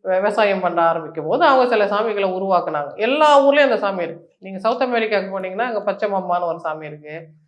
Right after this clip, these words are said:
எல்லா, இப்ப ஹிந்து மதம்னு நான் சொல்ற எல்லா கோட்பாடுகளும் இ-, உலகம் ஃபுல்லா இருந்திருக்கு. உலகம் பூரா சூரியனை வழிபட்டிருக்காங்க.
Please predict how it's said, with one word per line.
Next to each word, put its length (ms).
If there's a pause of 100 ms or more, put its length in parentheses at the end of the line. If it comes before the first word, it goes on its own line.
(320)
எல்லா, 280
இப்ப 160
ஹிந்து 220
மதம்னு 420
நான் 240
சொல்ற 180
எல்லா 320
கோட்பாடுகளும் 800
இ-, 180
உலகம் 380
ஃபுல்லா 340
இருந்திருக்கு. 320
உலகம் 460
பூரா 280
சூரியனை 360
வழிபட்டிருக்காங்க. 840